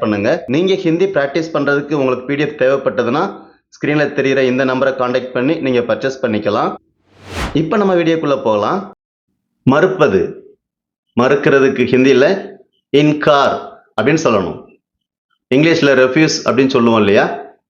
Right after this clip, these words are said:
இன்கார் அப்படின்னா மறுக்கிறது. அவன் மறுத்தான், அவன் மறுத்தான் அப்படின்னா உஸ்னே இன்கார் கர் தியா, உஸ்னே இன்கார் கர் தியா அப்படின்னு சொல்லணும். உஸ்னேனா அவன்,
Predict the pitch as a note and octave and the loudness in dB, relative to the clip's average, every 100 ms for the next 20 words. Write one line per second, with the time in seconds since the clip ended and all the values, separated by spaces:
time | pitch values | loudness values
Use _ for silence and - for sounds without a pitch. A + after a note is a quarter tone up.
0 | _ _ - C#3+ D#3 D#3+ C#3 A#2+ F2+ - | _ _ 0 2 2 0 2 2 0 -4
1 | - - _ - A2+ A2+ C#3 G3 - B2 | -14 -20 _ -4 0 2 2 0 -2 0
2 | C3+ C#3 C3 F#2 - - - _ _ _ | 0 2 0 0 -2 -10 -14 _ _ _
3 | _ _ - A#2+ D3+ G#3 D#3+ C3 D3+ D#3+ | _ _ -2 0 2 2 2 2 2 0
4 | - C3 F#2 D#2+ - - _ _ _ _ | 0 0 0 -4 -12 -20 _ _ _ _
5 | - A2 B2 G3+ G#3 - - _ _ - | -6 0 2 0 -2 -10 -20 _ _ -2
6 | B2 C#3 C#3+ D3+ C#3+ B2+ A2 G#2 B2+ F#3+ | 2 2 0 0 2 2 2 2 0 -2
7 | - - _ _ - C#3 C3+ E3 F#3+ F#3+ | -6 -18 _ _ 0 0 2 2 2 2
8 | C#3+ E3 E3 E3+ E3+ D#3 C#3 C3+ A2+ F2 | 2 2 2 2 2 2 2 2 2 2
9 | - - - _ _ _ _ A#2+ C3 - | -2 -12 -20 _ _ _ _ 0 0 2
10 | A2+ D#3 G#3 - - - - C#3+ D#3 - | 2 2 0 -4 -16 -14 0 2 2 2
11 | D#3+ D#3+ D3 C#3 C3+ C#3 C#3 C3 F#2+ - | 2 2 0 0 2 4 4 2 -2 -6
12 | - - A2 C#3 D#3 A#2+ G2 D#2+ - - | -18 -8 -2 0 0 0 0 -2 -8 -20
13 | _ _ _ _ _ C3+ C#3+ F3 E3 D3 | _ _ _ _ _ 0 2 2 2 2
14 | G3 F#3+ - B2 B2+ | 2 2 0 2 2